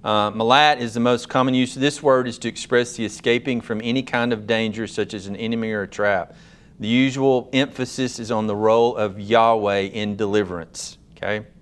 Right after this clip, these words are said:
Um, here's Malat again. It's translated just like Palat was the last time. A horse is a false hope for victory, nor does it deliver anyone by its great strength.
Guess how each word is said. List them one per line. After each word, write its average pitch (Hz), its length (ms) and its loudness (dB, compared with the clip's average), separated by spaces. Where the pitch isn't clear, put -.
Um, 98 560 0
here's 117 500 -2
Malat 113 460 4
again. 110 580 -2
It's - 320 -10
translated 110 520 0
just 107 160 -6
like 113 180 2
Palat 107 300 2
was 104 180 -2
the 92 80 -14
last 113 260 0
time. 120 360 -2
A 104 80 -2
horse 139 680 2
is 117 160 0
a 110 120 2
false 123 420 4
hope 123 240 4
for 113 120 -8
victory, 131 540 0
nor 120 220 2
does 113 200 -2
it 107 140 -6
deliver 113 460 0
anyone 117 480 0
by 104 180 2
its - 140 -8
great 98 320 -4
strength. - 680 -6